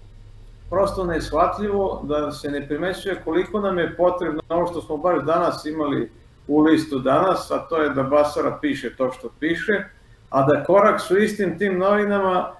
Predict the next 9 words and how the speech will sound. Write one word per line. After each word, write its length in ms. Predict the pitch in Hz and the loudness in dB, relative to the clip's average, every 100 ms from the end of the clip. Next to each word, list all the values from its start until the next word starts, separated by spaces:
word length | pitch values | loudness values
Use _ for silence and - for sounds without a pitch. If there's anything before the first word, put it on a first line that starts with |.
| - | -12
nacrta 580 | 151 170 175 202 208 180 | 0 0 2 -2 -2 -2
karikaturu 840 | 175 170 - 160 160 185 202 202 - | 0 0 0 -2 0 0 2 2 2
kako 280 | 190 - 147 | 0 -2 -2
Basara 580 | 160 170 - 196 170 | 2 2 0 0 0
gura 320 | 147 180 165 165 - - - 147 | 0 0 0 -2 -10 -20 -20 -8
Vučića 440 | 175 170 156 - | -6 -6 -12 -12
u 100 | 160 | -8
pokorenom 600 | 156 156 175 165 165 160 | -4 -4 -4 -6 -2 0
automobilu. 680 | 156 - 160 151 143 147 120 | 0 0 -2 0 4 2 2